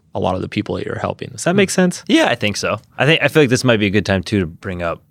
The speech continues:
Speaker 2: anti-fragility, which is something you
Speaker 1: Yeah.
Speaker 2: talk about, which I think is really interesting, 'cause you, the word you use there is emotionally resilient, which
Speaker 1: Sure.
Speaker 2: I think speaks to a little bit of what anti-fragility is, although it's slightly different, right? So how,
Speaker 1: Yeah.
Speaker 2: how would you sort of define anti-fragility?
Speaker 1: Anti-fragility,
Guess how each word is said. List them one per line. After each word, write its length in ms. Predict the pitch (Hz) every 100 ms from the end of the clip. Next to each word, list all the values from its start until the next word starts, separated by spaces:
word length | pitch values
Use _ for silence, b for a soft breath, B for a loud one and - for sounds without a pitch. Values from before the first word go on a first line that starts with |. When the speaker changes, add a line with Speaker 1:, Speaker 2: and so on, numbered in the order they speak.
| -
Speaker 2:
anti-fragility, 840 | 104 101 95 - 87 95 92 82
which 160 | 80 -
is 60 | -
something 360 | 82 - -
you 140 | 82 -
Speaker 1:
Yeah. 200 | 123 101
Speaker 2:
talk 220 | 107 -
about, 260 | 90 80 85
which 140 | -
I 60 | 85
think 180 | 90
is 140 | 82 90
really 300 | 85 80 80
interesting, 420 | 107 - - 82
'cause 140 | 92
you, 180 | 92 90 - B B B
the 60 | 113
word 180 | 120
you 60 | 104
use 140 | 101 98
there 200 | 95 90
is 240 | - - -
emotionally 400 | 110 104 - 92
resilient, 440 | 85 92 85 78 _ _
which 100 | -
Speaker 1:
Sure. 180 | 135 110
Speaker 2:
I 60 |
think 120 | 85 -
speaks 360 | - 87 - -
to 100 | 87
a 20 |
little 160 | 85
bit 140 | 78 80
of 100 | 78
what 240 | 85 80 b b b 92
anti-fragility 640 | 92 87 92 82 82 80
is, 80 | 85
although 180 | 127 139
it's 120 | -
slightly 280 | 214 156 110
different, 340 | 143 - 78
right? 240 | 87 101
So 100 | -
how, 80 | 90
Speaker 1:
Yeah. 280 | 110 92 98
Speaker 2:
how 160 | 110 101
would 180 | 95 92
you 160 | 95
sort 240 | - 85 80
of 240 | 76 104
define 380 | 90 - 87 82
anti-fragility? 800 | 80 80 - 82 78 - - _ _ _ - 196 214
Speaker 1:
Anti-fragility, 800 | - 151 147 165 156 143 135 131